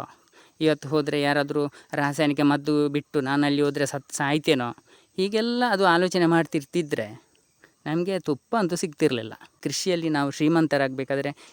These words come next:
ಹೆಚ್ಚು ಕೃಷಿ ಬೇಕಂತ ಇಲ್ಲ. ನಿಮ್ಮಲ್ಲಿ ಎಷ್ಟು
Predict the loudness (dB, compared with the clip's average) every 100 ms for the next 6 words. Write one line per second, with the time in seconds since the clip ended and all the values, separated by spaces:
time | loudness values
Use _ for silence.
0 | _ -6 -6 _ -2 0 0 2 2 2
1 | 2 0 0 0 -2 -8 _ _ _ -4
2 | -2 0 0 0 2 0 -2 -12